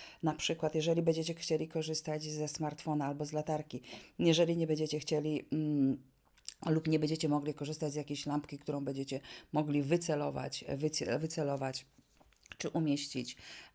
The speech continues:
e, i wycelować na, na, na obiekt. Możecie zrobić odwrotnie, możecie na statywie umieścić, e, źródło światła zewnętrznego, e, z tym dyfuzorkiem, jakoś to przymocować, a wtedy obie ręce mocno przy sobie,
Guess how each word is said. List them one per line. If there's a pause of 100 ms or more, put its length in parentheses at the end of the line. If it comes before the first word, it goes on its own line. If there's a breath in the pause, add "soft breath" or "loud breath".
e,
i
wycelować
na,
na,
na
obiekt. (240 loud breath)
Możecie
zrobić
odwrotnie,
możecie
na
statywie
umieścić, (380 loud breath)
e,
źródło
światła
zewnętrznego, (300 loud breath)
e,
z
tym
dyfuzorkiem,
jakoś
to
przymocować, (280 loud breath)
a
wtedy
obie
ręce (240 loud breath)
mocno
przy
sobie,